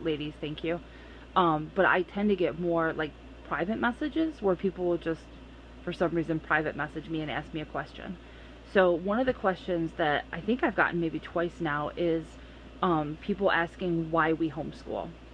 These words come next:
So, um, this might not be a good video for us to make because I don't know that we really know.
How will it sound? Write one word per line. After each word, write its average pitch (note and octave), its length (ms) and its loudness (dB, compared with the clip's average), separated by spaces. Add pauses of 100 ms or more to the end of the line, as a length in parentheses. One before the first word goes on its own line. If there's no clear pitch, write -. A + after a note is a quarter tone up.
(800)
So, F#3+ 580 -2
um, F3 480 0 (1900)
this A3+ 200 2
might G#3+ 200 0
not F3 120 4
be F3+ 120 -2
a E3+ 40 -2
good E3+ 140 -2
video E3+ 380 4
for E3 160 0
us D3+ 120 -4
to F3 80 -4
make E3 280 2
because E3 260 0
I D#3+ 120 2
don't E3 260 2
know E3 160 2
that D#3 160 0
we E3 160 4
really D#3+ 280 2
know. D#3+ 560 2